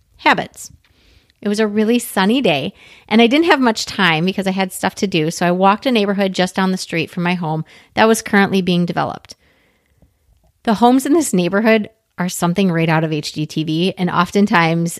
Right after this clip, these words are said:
I am walking around just in awe. Com-, these, let me tell you, these houses are complete with Hobby Lobby welcome boards and brightly <laughs> colored pillows on their front porches, and they all have two point five kids in the yard playing,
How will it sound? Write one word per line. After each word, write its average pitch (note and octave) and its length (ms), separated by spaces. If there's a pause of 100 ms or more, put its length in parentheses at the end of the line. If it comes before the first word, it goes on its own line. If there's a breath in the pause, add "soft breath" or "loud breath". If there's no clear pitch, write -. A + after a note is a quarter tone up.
I F3 180
am E3 260
walking F3 360
around E3 380
just - 400
in E3 200
awe. F3 340 (420 soft breath)
Com-, A#3 200 (180)
these, B3 360 (380)
let F#3 120
me F3 80
tell D#3+ 160
you, - 80
these B3+ 300
houses A#3+ 640 (100)
are F#3 140
complete G3 480
with F3+ 120
Hobby F3+ 320
Lobby G#3+ 240
welcome F#3+ 340
boards F3+ 540
and E3 240
brightly E3 340
<laughs> - 0
colored C4 520
pillows G3+ 520
on G3 100
their G3 140
front A#3 240
porches, F#3 640 (320 loud breath)
and F3+ 340
they F3+ 80
all F3+ 180
have G#3+ 200
two A3 440
point A3 400 (180)
five G#3+ 400
kids F#3 500
in F#3+ 200
the F#3+ 80
yard F#3 340
playing, E3+ 540